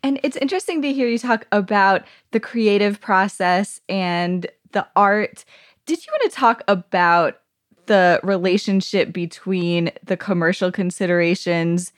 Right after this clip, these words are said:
and the art when a fragrance is being developed? At what point does the business side come in and participate in that conversation?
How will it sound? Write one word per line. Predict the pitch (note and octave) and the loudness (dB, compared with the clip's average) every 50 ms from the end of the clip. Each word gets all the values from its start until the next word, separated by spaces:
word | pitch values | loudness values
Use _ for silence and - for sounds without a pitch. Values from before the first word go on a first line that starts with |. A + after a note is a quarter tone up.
| _ _ _ _ _ _ - | _ _ _ _ _ _ -4
and | F3 F#3 F3 E3+ F3 F#3 F3+ | -2 0 2 2 2 0 0
the | F#3 - F#3+ F3 - - | -2 -2 -2 -2 -2 0
art | - F3 F3 E3+ E3+ F3 E3 - - _ _ _ _ _ _ | 2 2 4 4 4 4 2 2 -2 _ _ _ _ _ _
when | - F#3 F3 F#3+ F3+ F3+ F3 E3+ - | -8 -2 0 0 2 2 0 -2 -2
a | - | -4
fragrance | - - G3 F3+ E3 F#3 F3+ F#3 - F#3+ | -2 0 0 0 0 0 0 0 0 -2
is | F3+ F3+ E3+ | -4 -4 -2
being | G3 F#3 F3+ F3 | -2 -2 -2 0
developed? | E3 F3+ E3+ E3+ F3 E3+ E3+ F3+ - | 0 0 0 2 2 4 2 2 0
At | - - F3+ - | 0 -2 -2 0
what | C4 E4 F#4+ - | 0 -2 -2 -2
point | - - C4 B3 A3+ - - - | -2 -2 -2 -2 -2 -2 -2 0
does | G#3 F#3+ F#3 F3 F3 | 2 2 2 0 -2
the | - F#3 | -4 -2
business | E3 F3 E3+ E3+ F3 F#3 F#3 - | -2 -2 -4 -4 -4 -4 -6 -6
side | - - F3+ E3+ E3 E3 E3 D#3+ E3 - | -2 0 0 2 2 2 0 -4 -8 -14
come | - - G3+ F3 F3 E3+ | -6 -2 -2 0 0 0
in | - D3+ E3+ E3 E3 E3+ E3+ E3+ E3 - - - | -2 -2 -2 -2 -2 -2 -2 -2 -4 -4 -4 -2
and | E3+ E3+ E3 E3 D#3+ D#3+ D3 - | -2 -2 0 -2 -2 -4 -6 -8
participate | - - F#3+ F3+ F3 - G3+ F#3+ - G#3 F3+ E3+ F#3 F#3 E3+ D3+ - F#2+ | -6 -4 -4 -4 -2 -4 -6 -4 -2 -4 -4 -2 0 0 0 0 -2 -2
in | D3 D3+ D3+ D3 D3 D3 | -4 -4 -4 -4 -2 -2
that | D3+ D3 - - | -2 -2 -2 -4
conversation? | - - C3+ D3 D3+ F3 - - - - - - C#3 D3 E3+ G#3 | -6 -6 -4 -4 -4 -6 -6 -8 -8 -8 -8 -10 -6 -4 -4 -4